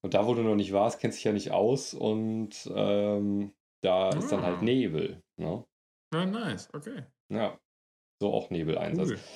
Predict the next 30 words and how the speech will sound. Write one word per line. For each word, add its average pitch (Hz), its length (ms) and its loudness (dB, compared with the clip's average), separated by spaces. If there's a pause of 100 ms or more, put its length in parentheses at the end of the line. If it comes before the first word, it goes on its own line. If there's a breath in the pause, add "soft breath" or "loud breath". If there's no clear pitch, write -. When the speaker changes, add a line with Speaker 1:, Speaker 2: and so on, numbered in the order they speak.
(100)
Speaker 1:
Also 107 180 4
Nebel 202 300 4
ist 185 160 0
halt 127 120 4
auf - 120 -2
jeden 151 140 2
Fall 131 200 2
immer 160 160 2
der, 147 100 2
der 131 240 0
große 147 260 0
Schleier, 131 480 2
ne? 135 320 -2 (260)
Der 107 60 -2
Schleier 151 380 2
der 131 160 2
Wirk-, 143 120 2
Speaker 2:
Ja, - 140 0
das 95 140 2
Speaker 1:
also - 20 4
Speaker 2:
stimmt, 107 180 2
Speaker 1:
der 107 60 0
Speaker 2:
das 127 80 0
Speaker 1:
Schleier 135 200 4
der 110 140 4
Speaker 2:
verschleiert - 0 -
Speaker 1:
Welt. 117 320 2
Speaker 2:
immer 113 200 -4
alles. 120 340 -8 (360)
Speaker 1:
Hm? 127 300 -6